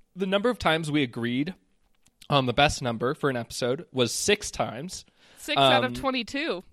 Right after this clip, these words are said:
Speaker 2: <laughs>
Speaker 1: yeah.
Speaker 2: Okay.
Speaker 1: Um, the number of times we, I, I quote, uh, and I put, we, quote, "incredibly disagreed on rating." <laughs> which for me meant that we <laughs> were, like, at least two points away from each other, um,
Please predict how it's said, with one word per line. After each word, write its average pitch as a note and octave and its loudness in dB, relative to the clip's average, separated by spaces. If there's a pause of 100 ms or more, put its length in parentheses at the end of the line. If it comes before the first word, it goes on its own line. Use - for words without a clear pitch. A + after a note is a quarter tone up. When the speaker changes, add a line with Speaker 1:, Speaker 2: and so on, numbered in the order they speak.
Speaker 2:
<laughs> - -16
Speaker 1:
yeah. A#3+ -4
Speaker 2:
Okay. A#3+ 2 (680)
Speaker 1:
Um, D3+ 4
the D#3 0
number F3+ 0
of A3 -2
times F3+ 0
we, D3 2
I, C#3 4 (100)
I C3 4
quote, C3+ 2
uh, D3+ 2
and C#3 2
I C3 4
put, B2+ 0 (260)
we, C3+ 0 (120)
quote, B2+ -2 (100)
"incredibly F#3 2
disagreed C#3 -2
on B2+ 0
rating." A2+ -2 (200)
<laughs> - - (560)
which D3+ 2
for D3+ 4
me D#3 2
meant D3+ 4
that C#3+ 2
we D3 2
<laughs> - -16
were, E3 4
like, C#3 4
at C#3+ 0
least C#3 0
two E3 2
points - -2
away B2+ 2
from C3 -6
each A#2 -6
other, A2+ -2 (280)
um, C#3+ 4